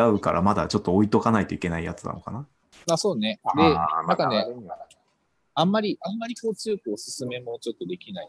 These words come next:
Speaker 1: <laughs>
Speaker 2: 僕しか見てないんだったらね。
Speaker 1: あー、一応そういうさじ加減は <laughs> 持っていただけてるんだね。うん。いや、ちょっとまた迷っちゃうよな、でも、今日のそんないろいろ言われて。
Speaker 3: あ、でも熱量を持ってる作品で言えば、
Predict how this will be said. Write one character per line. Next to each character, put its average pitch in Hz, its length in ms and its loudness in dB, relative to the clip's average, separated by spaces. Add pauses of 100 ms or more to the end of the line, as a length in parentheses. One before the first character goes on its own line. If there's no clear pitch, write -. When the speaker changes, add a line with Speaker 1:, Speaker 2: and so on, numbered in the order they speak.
(140)
Speaker 1:
<laughs> - 1500 0
Speaker 2:
僕 202 140 4
し - 0 -
か - 0 -
見 - 0 -
て - 0 -
な - 0 -
い - 0 -
ん - 0 -
だ 120 100 8
っ - 20 8
た 220 60 8
ら 208 160 6
ね。 247 140 6
Speaker 1:
あ - 20 2
ー、 - 20 0
一 208 160 6
応 202 160 8
そ 185 200 4
う 175 80 8
い 175 40 8
う 165 60 6
さ 165 160 2
じ 160 80 4
加 165 100 4
減 107 220 4
は 82 340 -4 (540)
<laughs> - 560 -16
持 120 140 0
っ 110 40 -10
て 101 60 -4
い 85 80 -2
た 95 80 0
だ 95 100 -2
け 101 120 -4
て 101 100 -2
る 90 100 -2
ん 73 60 -12
だ 71 100 -16
ね。 82 100 -16 (200)
う 98 60 -8
ん。 - 20 -8
い - 40 -10 (260)
や、 101 120 -16
ち 120 120 -14
ょ - 20 -20
っ - 20 -20
と - 120 -8
ま 92 100 -4
た 147 160 0
迷 151 200 -2
っ 180 40 -6 (120)
ち - 120 -6
ゃ 80 60 -6
う 85 100 -10
よ 87 80 -16
な、 87 200 -10
で 87 120 -10
も、 85 300 -14 (100)
今 92 160 -6
日 80 60 -14
の 80 40 -14
そ 104 160 -6
ん 82 120 -6
な 85 100 -6
い 90 60 -8
ろ 85 160 -6
い - 20 -8
ろ 82 80 -10
言 85 140 -12
わ 82 100 -12
れ 85 80 -14
て。 - 100 -20 (220)
Speaker 3:
あ、 85 140 -6
で 90 60 -14
も 87 80 -16
熱 90 300 -4
量 180 200 2
を 104 40 0
持 113 140 -6
っ - 40 -10
て - 220 -6
る 104 160 -4
作 104 160 -4 (120)
品 127 180 -8
で 123 120 -6
言 139 120 -4
え 143 40 -8
ば、 98 260 0